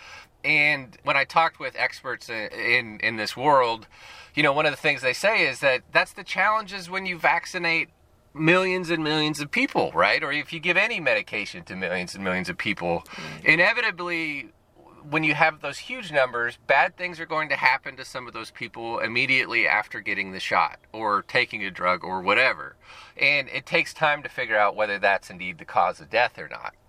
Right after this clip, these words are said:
Speaker 1: And in this case, um, it, it, it wasn't the cause of death. And, uh, and so
Speaker 2: Mm.
Speaker 1: we, w-, w-, I think if there's a lesson to be learned from any of this stuff, as your listeners are, are hearing information about the vaccines,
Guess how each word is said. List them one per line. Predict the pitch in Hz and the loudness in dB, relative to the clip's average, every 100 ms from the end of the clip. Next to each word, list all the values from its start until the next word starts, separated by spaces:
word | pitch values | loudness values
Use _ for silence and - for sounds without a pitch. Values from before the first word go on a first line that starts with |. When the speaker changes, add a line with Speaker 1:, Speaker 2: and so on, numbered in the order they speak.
| _ | _
Speaker 1:
And | 123 127 | 0 2
in | 123 | 2
this | 180 180 | -2 -2
case, | - 131 117 - - _ | 2 2 2 -6 -16 _
um, | 107 113 107 98 85 _ - - - - - | -2 0 0 -2 -10 _ -20 -20 -20 -20 -6
it, | 127 123 | 0 0
it, | 117 123 - | 0 -2 0
it | 131 | 0
wasn't | 123 131 120 90 | 4 4 2 -10
the | 80 | -10
cause | - 82 - | -4 -6 -6
of | - | -14
death. | - - - - _ | -14 -14 -16 -20 _
And, | 120 123 117 113 | 4 4 2 0
uh, | 113 101 95 80 | 0 0 -2 -4
and | 117 127 | -2 0
so | 160 135 123 107 _ - | 2 2 2 -4 _ -18
Speaker 2:
Mm. | 175 160 | -14 -8
Speaker 1:
we, | 143 - _ _ - - | -8 -8 _ _ -10 -6
w-, | 147 156 - | -2 -2 -4
w-, | 143 147 - | -6 -6 2
I | 127 | 2
think | 156 165 | 2 -2
if | 151 143 | -2 -4
there's | 135 127 | 0 0
a | 117 | 0
lesson | 117 131 - 131 | 2 2 0 -16
to | 117 | -12
be | 123 | -8
learned | 117 127 131 - | 0 4 4 0
from | 113 | 0
any | 123 185 | 2 2
of | 135 | 0
this | 101 | -4
stuff, | - 113 104 - 104 | -2 2 2 2 2
as | 107 113 | 2 0
your | 107 | 0
listeners | 120 - 113 104 | 0 2 0 2
are, | 101 95 90 | 2 2 2
are | 117 | 0
hearing | 143 156 143 | 2 2 2
information | 131 127 127 123 117 120 | 0 -2 0 0 0 -4
about | 104 101 - | -2 -2 -2
the | |
vaccines, | 101 107 104 139 147 127 117 - | 0 0 0 -4 -4 -4 -8 -14